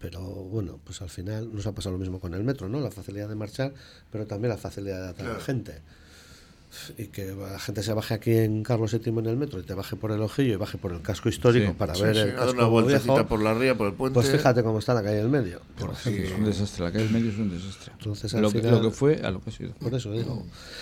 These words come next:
Speaker 1: Es difícil, pero bueno, ahí estamos en la pelea, ¿no? Yo recalcar, pues, lo de la cercanía, la calidad, la confianza, <laughs> y que somos un, ¿no? un, casi, casi un amigo más, ¿no? Ya no simplemente, como suele decir alguno, el tendero y tal,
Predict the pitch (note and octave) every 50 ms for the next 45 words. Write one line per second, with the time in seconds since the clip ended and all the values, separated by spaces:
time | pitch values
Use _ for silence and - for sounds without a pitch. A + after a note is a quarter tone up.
0 | - G#2+ G2+ E2+ - D#3+ D#3 C#3+ C#3 B2 C3 E3 B2+ A#2+ A2 C3+ B2+ C#3+ E3+ E3+
1 | D3 D#3 F3 E3+ C#3+ - D#3 C#3+ C#3 B2 C3+ B2+ B2+ B2 A#2 B2 C3+ D3+ E3 D3+
2 | A#2 A#2 C3+ E3+ F3 C#3+ B2+ C#3 C#3+ D3+ D3+ - C3+ B2+ C#3 B2+ - B2+ B2+ B2+
3 | - D3 D3 C3 B2 - - A#2 G#2+ A2+ A2+ A2 A2 A2 A2 A2 - - A2 G#2
4 | - A2+ A2 B2+ C3+ C3 B2+ B2 A2+ A#2 - A2+ A2+ B2+ C3 B2+ A#2 G#2+ A2 G#2+
5 | G#2+ - - B2+ B2 A#2+ - - B2+ B2+ C3 C3 - - _ - C3+ - - -
6 | - - - - - - - - - - - - C#3 C3 - B2+ A#2+ - D3 C3+
7 | C3+ B2+ B2 - A#2+ A#2 A#2 A#2 A#2 A2+ G#2+ A2+ C3 F3+ E3+ C3+ B2+ A#2+ A#2 A2+
8 | A2+ A#2 A#2 A#2+ A#2+ B2+ - - - - - C3+ C#3 A2 B2 C#3 D#3 D#3 C#3+ B2+
9 | A#2 A2 G2+ G#2 G#2+ A#2+ A#2 F2+ - G2+ A2 C#3+ C#3+ A#2 A#2+ A#2+ A#2+ A#2+ B2 B2+
10 | B2 A#2 A#2 - A#2+ A#2 A#2 A2+ A2+ A#2 A2 A2+ A2+ A2 G#2 A2+ A2+ G#2 A2+ A#2+
11 | A2+ A2+ A#2 A2+ A2+ A#2 A#2 A#2 A2 G#2+ - G#2+ G#2+ A2+ B2 A#2+ A#2 A#2+ A#2 A#2
12 | A#2 - A#2+ B2 B2+ B2